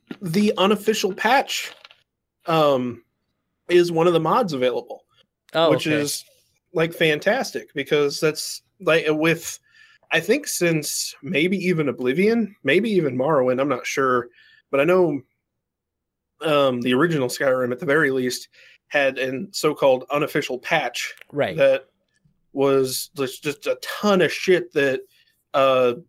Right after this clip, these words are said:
Speaker 1: Bethesda overlooked whenever, you know, patching shit. And it was often, like, petty stuff, but some of it not so much. And,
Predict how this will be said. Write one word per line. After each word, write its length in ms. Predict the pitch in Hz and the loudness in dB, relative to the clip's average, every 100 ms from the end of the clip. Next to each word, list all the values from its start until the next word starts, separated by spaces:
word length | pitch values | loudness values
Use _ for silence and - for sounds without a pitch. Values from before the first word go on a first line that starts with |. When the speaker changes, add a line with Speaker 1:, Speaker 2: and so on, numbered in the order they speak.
| - | -6
Speaker 1:
Bethesda 480 | 143 156 143 135 127 | -4 0 0 2 0
overlooked 560 | 139 127 131 139 - | 0 -2 0 0 -2
whenever, 440 | 131 127 123 123 165 _ _ _ _ _ _ _ - | -2 0 0 -2 -4 _ _ _ _ _ _ _ -8
you 80 | 127 | -4
know, 120 | 127 | -2
patching 440 | 156 151 147 123 | 0 0 0 -10
shit. 340 | - 127 123 - - - _ _ _ | -6 -4 -6 -8 -20 -20 _ _ _
And 160 | 131 131 | -2 0
it 40 | |
was 120 | 139 | 2
often, 360 | 175 180 170 143 | 2 2 0 -2
like, 260 | 131 127 - | 0 -2 -6
petty 300 | - 147 165 | -2 -2 -2
stuff, 320 | - 131 123 | -2 -2 -2
but 140 | - - | -4 -4
some 160 | 202 | 0
of 140 | 233 208 | 0 0
it 100 | 151 | 0
not 220 | 165 190 | -2 -2
so 180 | - 131 | -4 -2
much. 320 | 127 127 - - - _ - | -2 -4 -10 -16 -20 _ -4
And, 420 | 131 139 143 135 | 0 0 -2 -6